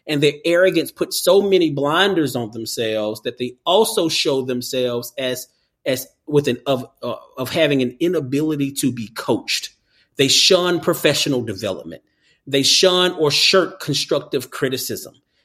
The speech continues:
They think you're trying to put them down, and so they want to attack you even more. And it's a combination of all of those forces that makes it easy for those who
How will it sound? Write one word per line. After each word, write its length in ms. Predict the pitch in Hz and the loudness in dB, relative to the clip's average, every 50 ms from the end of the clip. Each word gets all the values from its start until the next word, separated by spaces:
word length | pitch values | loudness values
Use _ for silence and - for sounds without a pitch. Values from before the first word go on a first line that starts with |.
| _ - | _ -8
They 80 | 131 120 | -6 0
think 240 | - 170 156 151 | 2 2 2 2
you're 100 | 160 156 | -2 -4
trying 220 | 147 - 170 147 135 | -2 0 0 0 0
to 60 | 117 - | 0 -4
put 320 | - - - 214 214 - 127 | 0 2 2 2 2 2 0
them 240 | 139 131 127 113 | 0 2 2 2
down, 540 | 107 113 113 117 113 104 92 87 78 73 - - | 2 0 0 0 -2 -4 -6 -8 -10 -12 -12 -10
and 120 | 113 110 - | -8 -8 -4
so 120 | - 131 123 | -4 -2 0
they 120 | 131 135 | 0 0
want 180 | 127 127 120 113 | 0 -2 -4 -4
to 140 | 82 107 - | -4 -6 -8
attack 400 | - - - - 139 120 - - - | -10 -12 -6 -2 -4 -4 -4 -6 -6
you 260 | 117 127 127 120 110 - | -2 0 0 0 0 -2
even 260 | 117 113 101 104 98 | -6 -8 -6 -8 -10
more. 420 | 98 104 98 90 82 76 62 - _ _ _ _ _ _ _ _ - | -8 -6 -6 -6 -6 -8 -10 -12 _ _ _ _ _ _ _ _ 0
And 100 | 156 147 | 2 2
it's 140 | 139 143 | 2 0
a 80 | 131 123 | -2 -6
combination 680 | - - - 202 202 190 185 165 160 160 156 - 180 156 | -6 -4 -2 0 2 2 2 4 4 4 4 4 2 2
of 100 | 135 127 | 2 4
all 320 | 127 139 151 165 185 185 | 4 6 6 8 6 6
of 80 | 175 165 | 4 4
those 220 | 170 170 170 156 | 2 2 2 0
forces 580 | - - 180 196 240 - - 302 311 285 - - - _ _ _ _ _ | -2 -2 0 0 0 0 -2 -4 -6 -6 -8 -10 -14 _ _ _ _ _
that 160 | - 160 127 151 | 0 0 2 4
makes 300 | 151 160 160 143 - - | 2 2 2 2 0 -2
it 180 | 147 143 143 - | -2 -2 -4 -6
easy 560 | - 170 180 196 202 196 196 185 156 156 156 143 | -4 -2 0 0 0 2 0 2 2 2 2 2
for 200 | 147 151 147 131 | 2 2 2 2
those 500 | 123 135 147 151 156 151 147 147 143 - | 4 4 4 6 6 4 2 0 -2 -4
who 520 | - - 156 151 147 139 131 131 127 - | 0 2 4 4 6 6 4 4 2 -2